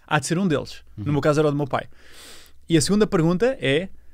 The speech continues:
Speaker 1: quem é que tu precisavas de ser para o teu pai te dar isso que tu querias? O que é que tu precisavas de fazer? Quem é que tu precisavas de ser? No meu caso tinha que ser forte, tinha que ser determinado, não me podia magoar, não podia ser fraco. Era isto que eu tinha que ser. E,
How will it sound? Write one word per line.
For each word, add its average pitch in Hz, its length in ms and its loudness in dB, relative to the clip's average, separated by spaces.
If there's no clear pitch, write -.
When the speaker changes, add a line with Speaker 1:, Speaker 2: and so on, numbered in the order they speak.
Speaker 1:
quem 175 240 2
é 202 40 2
que - 100 -2
tu 196 120 2
precisavas 147 460 0
de - 60 -6
ser 151 280 2
para 156 160 0
o 147 40 2
teu 147 120 0
pai 147 240 0
te 143 100 -12
dar 151 160 0
isso 139 160 0
que - 40 -8
tu 143 80 -4
querias? 123 400 -8
O - 40 -18
que 180 80 2
é - 40 4
que - 40 -8
tu - 80 -4
precisavas 156 360 -2
de - 80 -6
fazer? 131 240 -2
Quem 156 180 -4
é 160 60 -2
que - 60 -8
tu 156 80 -2
precisavas 131 380 -2
de - 60 -8
ser? 123 220 -8
No 151 100 2
meu 156 120 4
caso 180 280 2
tinha 175 160 -4
que - 80 -6
ser 147 100 -2
forte, 156 320 -2
tinha 147 140 -2
que 131 60 -6
ser - 80 -4
determinado, 135 640 -4
não 139 120 0
me 135 100 -4
podia 135 300 -2
magoar, 139 380 0
não 143 140 0
podia 135 220 -2
ser 143 140 -6
fraco. 127 320 -6
Era 135 160 2
isto 147 160 2
que - 60 -2
eu 147 60 2
tinha 151 180 -4
que 127 60 -12
ser. 131 240 -6
E, 160 400 0